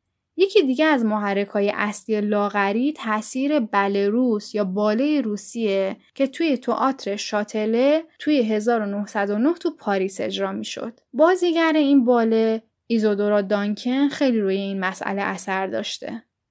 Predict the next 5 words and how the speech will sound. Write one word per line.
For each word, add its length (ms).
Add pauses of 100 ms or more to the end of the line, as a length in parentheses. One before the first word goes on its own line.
ایزودورا 1000
شبیه 520
اینفلوئنسرهای 960
امروزی 480
بوده. 400